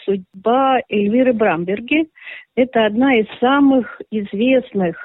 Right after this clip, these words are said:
э, и легендарных дачниц города Огры. Она жила, э, в Огры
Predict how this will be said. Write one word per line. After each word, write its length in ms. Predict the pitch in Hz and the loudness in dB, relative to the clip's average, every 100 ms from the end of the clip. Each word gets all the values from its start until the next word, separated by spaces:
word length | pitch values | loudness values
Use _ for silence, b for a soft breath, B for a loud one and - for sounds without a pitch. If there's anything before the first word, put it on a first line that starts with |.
| - | -10
э, 540 | 170 170 170 170 170 180 _ - | -6 -4 -4 -6 -10 -12 _ -4
и 80 | |
легендарных 920 | 196 202 208 196 233 285 262 220 196 180 | -2 0 0 2 2 2 2 0 -2 -6
дачниц 600 | 180 226 254 - 208 196 - | -2 0 0 -4 -6 -6 -6
города 540 | 190 202 202 190 202 - | -2 0 0 0 -2 -2
Огры. 520 | 101 95 170 143 - _ _ _ B B B B B | 0 0 -2 -4 -6 _ _ _ B B B B B
Она 300 | 208 269 294 | 2 4 2
жила, 580 | 254 247 254 262 247 - | 2 2 2 2 0 0
э, 360 | 202 202 196 | -2 0 -2
в 120 | 196 220 | -2 -2
Огры 580 | 277 294 311 302 302 | -2 0 0 2 0